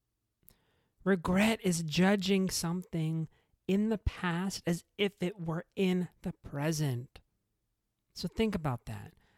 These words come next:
That's what we're doing when we regret something. We're judging something in the past as if it would st-, were still present.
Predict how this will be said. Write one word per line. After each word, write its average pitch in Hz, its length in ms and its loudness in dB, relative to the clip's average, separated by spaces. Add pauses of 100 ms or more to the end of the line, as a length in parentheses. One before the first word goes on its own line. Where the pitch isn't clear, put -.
(120)
That's 180 400 0
what 180 160 -2
we're 165 80 0
doing 160 400 4
when 147 140 2
we 143 80 2
regret 131 500 -4
something. - 540 -12 (520)
We're 160 120 0
judging 185 580 2
something 151 540 -2 (160)
in 233 220 2
the 226 80 0
past 202 720 -4
as 151 240 -6
if 170 240 -4
it 156 100 -8
would 156 180 -4
st-, - 200 -10 (260)
were 156 160 -2
still 139 580 -6 (720)
present. 180 600 -6